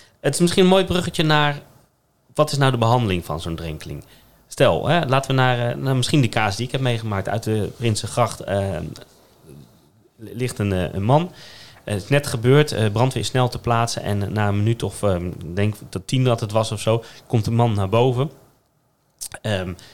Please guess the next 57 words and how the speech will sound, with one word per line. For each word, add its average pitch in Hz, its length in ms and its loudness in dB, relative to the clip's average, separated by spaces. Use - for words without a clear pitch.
ja, 107 160 0
hoe 113 120 4
ziet 147 180 -2
zo'n 104 140 2
drenkeling 104 480 0
eruit, 113 360 0
hè? - 60 -4
Het - 200 -8
is 123 60 -2
natuurlijk - 280 -6
slap - 220 0
gewicht, 147 400 -4
dus 104 260 -6
het, - 120 -8
het 95 160 -6
duurt 151 280 0
eventjes 131 480 0
voordat 107 320 -2
hij 95 120 -10
uit 113 180 -4
zo'n 98 120 -4
gracht 117 320 -2
is. 165 180 -6
Die 101 120 -10
wordt 101 160 -6
getild, 156 460 -4
ehm, 95 440 0
nog 113 360 -4
kleren 127 420 2
aan. 160 340 0
Ja, 113 400 2
wat 120 340 -2
tref 127 280 -2
je 98 80 -4
dan 104 160 0
op - 220 -4
dat 101 140 2
moment 98 340 0
aan? 113 400 -2
Eigenlijk 113 320 -4
op 104 60 -8
het 107 100 -2
moment 104 240 0
dat 98 140 -4
je 101 80 -8
gaat, 98 280 -6
eh, 85 140 -6
beademen, 101 520 -2
dat 104 160 -4
er - 60 -14
dus 98 200 -6
echt - 200 -8
heel 131 340 4
erg 113 200 0
veel 104 140 -2
water 85 320 0
uitkomt. - 480 -12